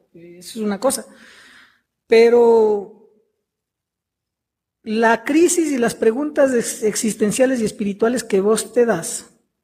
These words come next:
te van a ayudar a llegar a algún momento, ojalá sea temprano, más que tarde,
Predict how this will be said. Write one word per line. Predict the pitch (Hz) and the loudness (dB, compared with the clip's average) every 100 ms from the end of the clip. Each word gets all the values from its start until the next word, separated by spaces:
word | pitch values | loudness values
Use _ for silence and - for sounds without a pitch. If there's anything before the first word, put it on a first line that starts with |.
| _ _ | _ _
te | 214 | 0
van | 233 240 | 2 0
a | 247 | 0
ayudar | 220 220 214 233 226 | 0 0 2 4 2
a | |
llegar | 202 190 208 220 | 0 -2 -2 0
a | |
algún | 202 208 220 | 0 -2 -2
momento, | 208 202 214 208 208 | -2 -2 -2 -2 -4
ojalá | 180 - 180 196 | -4 -8 -6 -6
sea | 190 208 202 | -2 -2 0
temprano, | 196 185 190 196 185 - | -2 -2 -2 -4 -6 -14
más | 190 185 | -12 -12
que | - | -10
tarde, | - 185 175 180 | -6 -4 -4 -8